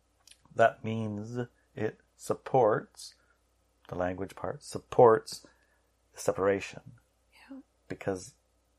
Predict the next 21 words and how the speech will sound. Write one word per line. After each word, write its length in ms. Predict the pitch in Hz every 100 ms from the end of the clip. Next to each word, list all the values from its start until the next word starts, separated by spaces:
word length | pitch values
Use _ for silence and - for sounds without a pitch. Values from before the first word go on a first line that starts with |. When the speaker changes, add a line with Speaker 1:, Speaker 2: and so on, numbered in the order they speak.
| _ -
Speaker 1:
the 420 | 95 90 90 87
information 680 | 92 95 101 104 104 - 92
is 280 | 90 - -
subject 640 | - - 101 95 90 - -
to 100 | 90
interpretation 1080 | 85 - 80 - - 87 87 - - 101 - _ _ _ _ _ _ _ _ _ _ _ _
beyond 340 | 98 95 95
and 120 | 90 85
above 480 | - 92 90 87 87 _ _ _ _
the 60 | 82
amount 320 | 90 90 87
of 140 | 82
detail 760 | 110 131 - - - - 104 - _
that 120 | 92 90
I 80 |
could 160 | 85 -
give 160 | 98 92
you 160 | 90
in 80 | 87
words. 600 | 90 76 - _ - - _
Speaker 2:
Mm-hmm. 280 | 226 208 214